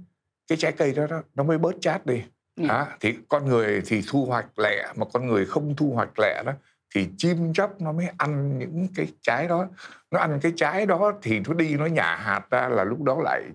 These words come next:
Speaker 1: lại trồng. Đó là cái tự nhiên, thiên nhiên là nó như vậy.
Speaker 2: Dạ.
Speaker 1: Đó,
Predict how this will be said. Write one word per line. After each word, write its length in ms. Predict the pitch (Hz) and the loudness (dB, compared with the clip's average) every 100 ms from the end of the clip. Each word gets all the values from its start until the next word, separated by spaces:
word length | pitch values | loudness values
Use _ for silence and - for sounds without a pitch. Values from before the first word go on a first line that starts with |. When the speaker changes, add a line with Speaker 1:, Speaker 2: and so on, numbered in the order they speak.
| - - | -18 -6
Speaker 1:
lại 200 | 87 80 | -4 0
trồng. 240 | 98 85 - - - | 0 0 -10 -20 0
Đó 100 | 165 | 2
là 120 | 160 95 | 2 2
cái 160 | 160 170 - _ _ - | 0 0 -4 _ _ -2
tự 100 | 147 | 2
nhiên, 260 | 165 185 | 2 2
thiên 160 | 180 190 | 2 4
nhiên 160 | 202 202 | 4 4
là 120 | 175 | 2
nó 120 | 202 | -2
như 100 | 226 | -2
vậy. 200 | 202 156 - _ _ _ _ | -2 -4 -8 _ _ _ _
Speaker 2:
Dạ. 140 | 185 180 - _ - | -4 -4 -8 _ -2
Speaker 1:
Đó, 280 | 127 - | 0 0